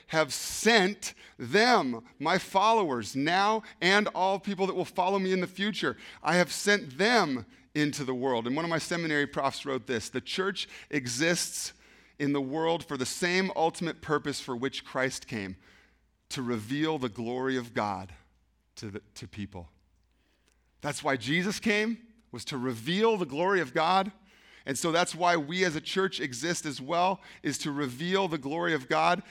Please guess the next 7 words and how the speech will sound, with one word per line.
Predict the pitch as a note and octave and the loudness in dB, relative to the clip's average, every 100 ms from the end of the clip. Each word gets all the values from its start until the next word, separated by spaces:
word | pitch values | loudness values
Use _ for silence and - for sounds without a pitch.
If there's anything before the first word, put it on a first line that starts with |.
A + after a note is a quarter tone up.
| - | -8
And | - | -2
we | D3 | -2
reveal | C#3 C3 A#2+ D#3+ F3 E3+ | -2 -4 -4 0 0 2
that | D#3+ D#3 | 0 0
glory | C3 C3+ E3 D3+ C#3 C#3+ | -4 -4 0 2 2 0
of | - A#2+ A#2+ | -2 -6 -2
God | C#3+ D3+ A#2+ C3 | 0 2 0 -4